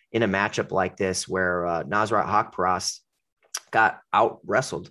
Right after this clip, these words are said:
against, uh, Dan Hooker. And, uh, people sleep on Bobby Green's ground skills. Like, his, his wrestling's really, really good.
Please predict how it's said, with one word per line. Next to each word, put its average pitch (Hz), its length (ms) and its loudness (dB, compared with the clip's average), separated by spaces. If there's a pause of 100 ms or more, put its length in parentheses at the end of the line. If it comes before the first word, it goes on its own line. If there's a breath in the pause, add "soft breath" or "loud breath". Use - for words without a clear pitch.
(160)
against, 104 400 -2
uh, 92 100 0
Dan 101 240 -2
Hooker. 95 420 0
And, 90 280 -4
uh, 82 200 -2 (400 soft breath)
people 156 240 2
sleep 165 320 2
on 143 140 2
Bobby 110 220 4
Green's 104 300 -4
ground 104 280 0
skills. 78 420 -6
Like, 92 160 -4
his, 123 180 2
his 113 200 0
wrestling's 104 460 -2
really, 104 360 2
really 104 260 2
good. 92 320 -2